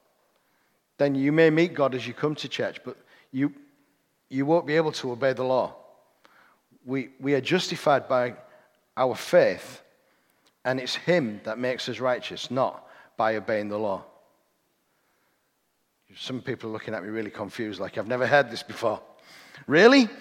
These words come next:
I don't have to obey? No, we have to take, take the law, um, and learn from it, but we're not under it, we're under grace. You know, I've not been turning up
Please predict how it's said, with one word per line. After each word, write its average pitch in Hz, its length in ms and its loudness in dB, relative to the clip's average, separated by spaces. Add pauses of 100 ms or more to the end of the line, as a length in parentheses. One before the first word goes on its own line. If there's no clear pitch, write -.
(540)
I 143 60 -4
don't 196 180 8
have 202 180 8
to 196 120 2
obey? 196 280 6
No, 185 240 4
we 190 120 4
have 180 140 4
to - 160 -2
take, 196 360 2 (540)
take 180 280 0
the 170 80 0
law, 120 440 2 (800)
um, 135 320 0
and 139 160 0
learn 165 220 6
from 123 240 -4
it, - 160 -8 (460)
but 139 140 -2
we're 139 120 2
not 143 140 0
under 131 280 -2
it, - 100 -10
we're 120 200 -2
under 127 180 -4
grace. 127 480 -4 (1500)
You 147 80 0
know, 160 100 4
I've 196 220 4
not 208 160 2
been 180 160 0
turning 175 400 2
up 165 180 0